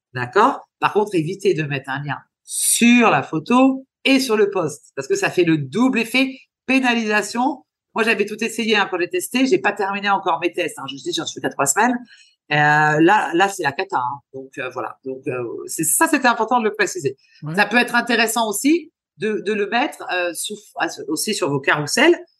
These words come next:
Speaker 1: à chaque fois en signature, par exemple. Ça, ça peut être intéressant de le mettre à chaque fois en bas. Voilà, ça peut être une signature au début aussi et à la fin, comme un livre, voilà, en synthèse. Premier de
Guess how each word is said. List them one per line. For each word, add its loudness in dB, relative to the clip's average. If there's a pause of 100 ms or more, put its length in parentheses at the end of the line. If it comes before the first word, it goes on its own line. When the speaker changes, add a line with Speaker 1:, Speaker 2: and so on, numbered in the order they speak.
(160)
Speaker 1:
à 2
chaque -2
fois 4
en 2
signature, -4 (200)
par -10
exemple. -8
Ça, -4
ça -6
peut -2
être -4
intéressant -4
de -4
le -6
mettre -6
à -6
chaque -6
fois 0 (320)
en 4
bas. 2 (460)
Voilà, -2
ça -2
peut 0
être -2
une -2
signature 0 (320)
au 6
début 0
aussi 2
et 4
à 4
la 4
fin, -2 (280)
comme 2
un 2
livre, 0 (160)
voilà, -6
en -8
synthèse. -6 (280)
Premier 4
de -4